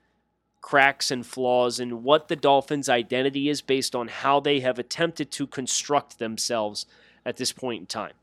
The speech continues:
And until you show the ability to take advantages, take advantage of the counters that teams are throwing at you to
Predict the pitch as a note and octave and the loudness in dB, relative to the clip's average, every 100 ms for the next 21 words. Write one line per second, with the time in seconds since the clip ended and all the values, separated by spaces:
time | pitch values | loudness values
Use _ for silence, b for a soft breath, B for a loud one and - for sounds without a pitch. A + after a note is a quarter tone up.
0 | _ _ _ _ _ _ _ _ _ _ | _ _ _ _ _ _ _ _ _ _
1 | _ _ _ C3+ C3 C3 - G#3+ C4 D3+ | _ _ _ -2 0 0 0 6 8 8
2 | A#2+ A#2 b b b B2+ D3 G#3+ G3+ G#3+ | 6 0 b b b -6 -2 0 2 4
3 | G#3+ F#3 E3+ D3+ C3+ F3 D3 A2+ A2 G#2+ | 4 4 2 0 4 6 6 2 -4 -8
4 | - _ _ _ _ - D#3+ - F#3 F#3+ | -14 _ _ _ _ -10 -2 4 6 6
5 | F3 F3+ F#3 D#3+ C#3 B2 A#2+ A2 A#2 - | 2 4 4 4 2 0 -2 -2 -4 -6
6 | - _ _ _ _ - F3+ G#3+ E3 F#3+ | -8 _ _ _ _ 4 4 4 2 4
7 | E3 C3 C3 - - _ _ _ _ _ | 4 2 0 -6 -10 _ _ _ _ _
8 | - E3 D#3 D3 C#3 - G3+ A3 F3+ D3 | 4 6 6 2 -2 4 8 8 6 0
9 | - C3+ - G#3 G3+ E3 - - E3 F3 | 0 -2 -2 -4 -2 -4 -4 2 4 6
10 | D3+ C#3 C3+ - B2 B2 | 4 2 0 -4 -4 -4